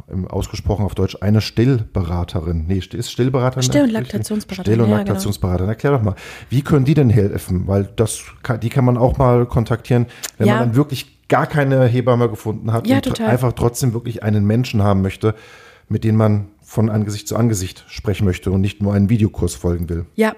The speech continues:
Speaker 2: absolut, genau. Also Doulas gibt es, ähm, je nachdem, ähm, ja, ich sag mal, unterschiedlich verteilt. Doulas sind, äh, Geburtsbegleiterinnen. Es gibt natürlich auch Wochenbett-Doulas, ähm, die dann halt eben im,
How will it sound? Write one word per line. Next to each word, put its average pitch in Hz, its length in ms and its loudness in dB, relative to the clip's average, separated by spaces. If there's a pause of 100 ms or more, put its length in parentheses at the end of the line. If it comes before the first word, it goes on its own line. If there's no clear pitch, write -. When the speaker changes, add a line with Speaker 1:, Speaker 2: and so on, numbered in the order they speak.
Speaker 2:
absolut, 226 440 -4
genau. 214 220 -2
Also 202 260 0 (340)
Doulas 330 360 0
gibt - 200 -6
es, 220 240 -4
ähm, 175 680 -6 (360)
je 202 220 0
nachdem, 220 640 0
ähm, 180 840 -8 (120)
ja, 185 340 -6
ich 196 100 -6
sag - 140 -6
mal, 202 80 -2
unterschiedlich 214 480 -4
verteilt. 185 420 -4 (380)
Doulas 247 320 2
sind, 208 560 -2
äh, 185 220 -4
Geburtsbegleiterinnen. 175 1080 -2
Es - 120 -10
gibt 233 220 -2
natürlich 190 260 -4
auch - 300 -10
Wochenbett-Doulas, 247 800 -2 (420)
ähm, 185 260 -2
die 180 120 -12
dann 170 340 -4
halt 160 200 -10
eben 175 160 -6
im, 165 440 -8